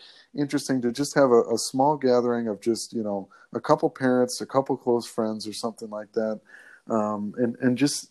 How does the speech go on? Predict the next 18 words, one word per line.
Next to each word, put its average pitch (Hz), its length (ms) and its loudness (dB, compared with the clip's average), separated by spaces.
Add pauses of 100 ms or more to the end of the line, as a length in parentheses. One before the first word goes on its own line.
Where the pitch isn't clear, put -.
see 185 300 2
those 147 320 6
people, 110 640 4 (380)
uh, 107 220 0
appreciate 120 760 2
that 104 160 2
moment. 95 400 -6
I 123 100 6
think 135 220 -2
that 127 200 2
honestly, 123 460 4
you 120 100 -4
know, 107 120 -2
beyond 127 440 -2
the, 110 360 4 (600)
you 123 120 -2
know, 107 120 0
the 104 400 0